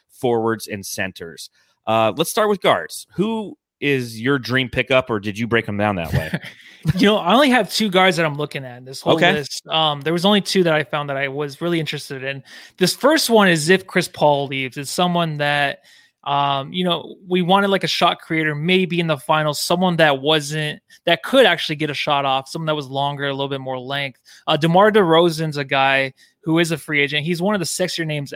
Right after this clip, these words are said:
Speaker 2: out there. Uh, but I just think that if Chris Paul were to leave, of course, and this is just if, this is the big thing. It's like, how do we replace him? I think you can make up for a lot of the, the shot creating, uh, drawing the fouls,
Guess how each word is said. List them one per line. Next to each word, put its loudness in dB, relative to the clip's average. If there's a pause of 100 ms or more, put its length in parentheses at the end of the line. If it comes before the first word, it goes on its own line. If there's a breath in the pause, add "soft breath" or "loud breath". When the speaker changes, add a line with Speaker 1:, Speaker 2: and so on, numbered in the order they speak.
Speaker 2:
out -2
there. 0 (380 soft breath)
Uh, 2
but 2
I 4
just -4
think 0
that 2
if -4
Chris -4
Paul 0
were 0
to -4
leave, -2
of -6
course, -12
and -10
this -8
is -10
just -8
if, -2 (340)
this 0
is -4
the 0
big 0
thing. -2
It's -6
like, -2
how 0
do 2
we 6
replace -2
him? -4
I 2
think -6
you -6
can -2
make -2
up -2
for -4
a 0
lot 2
of -6
the, 0 (240 loud breath)
the -8
shot 2
creating, 2
uh, 0
drawing 2
the -6
fouls, 2